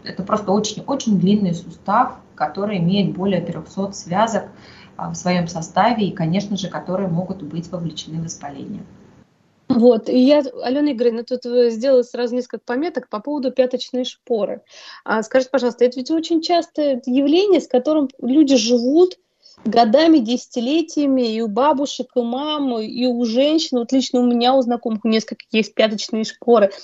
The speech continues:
Speaker 2: которые приходят к врачам, делают рентген, говорят: «Ничего страшного», какие-то там, э, может быть, какие-то стельки прописывают,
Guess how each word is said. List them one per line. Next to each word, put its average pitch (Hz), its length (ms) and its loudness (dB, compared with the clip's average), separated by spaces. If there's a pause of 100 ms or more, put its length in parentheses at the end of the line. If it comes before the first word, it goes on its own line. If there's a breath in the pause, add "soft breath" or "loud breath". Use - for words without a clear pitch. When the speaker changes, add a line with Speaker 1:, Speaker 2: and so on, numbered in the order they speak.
Speaker 2:
которые 254 400 2
приходят 254 500 -2
к - 120 -20
врачам, 208 480 -4
делают 220 300 -6
рентген, 214 340 0
говорят: 254 200 0
«Ничего 247 360 2
страшного», 359 800 0 (380 loud breath)
какие-то 262 460 0
там, 220 220 -4
э, 214 280 0 (120)
может 220 400 -4
быть, 202 120 -2
какие-то 214 280 0
стельки 339 420 2
прописывают, 277 720 0